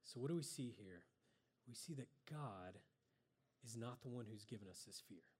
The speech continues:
This fear is not from God. It's from somewhere else. This fear is from resistance. It's from the enemy. So the question is, what is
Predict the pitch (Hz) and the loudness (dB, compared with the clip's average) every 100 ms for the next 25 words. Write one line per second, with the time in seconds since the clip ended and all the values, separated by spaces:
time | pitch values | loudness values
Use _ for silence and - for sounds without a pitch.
0 | _ _ _ _ _ - _ _ _ 151 | _ _ _ _ _ -20 _ _ _ 2
1 | 143 - 208 185 135 123 - 120 120 127 | 4 4 6 8 8 6 2 -2 0 2
2 | 131 139 - - - 139 117 110 107 - | 2 2 -2 -14 -8 -2 0 0 -4 -8
3 | - 110 107 98 82 80 - - _ _ | -14 -8 -6 -4 -8 -10 -16 -20 _ _
4 | _ - - _ _ _ - - 117 - | _ -20 -20 _ _ _ -12 -8 -6 -2
5 | 127 110 107 117 - - _ _ _ _ | -2 -2 -4 -8 -14 -20 _ _ _ _
6 | _ _ _ _ _ _ _ - - - | _ _ _ _ _ _ _ -6 -4 0
7 | 127 113 107 110 - 110 - 123 107 104 | 2 2 0 -6 -10 -8 -6 -4 -4 -2
8 | 107 101 117 - - 92 - - - - | -2 0 2 2 0 -8 -6 -6 -6 -6
9 | - 151 131 127 120 117 113 107 101 95 | 2 6 6 4 2 0 2 2 0 -6
10 | - _ - - - - - - 135 127 | -8 _ -20 -20 -20 -20 -20 -6 -2 4
11 | 170 165 - 147 123 120 127 160 - 143 | 6 6 6 6 6 4 4 2 0 0
12 | 127 123 123 | 2 0 -4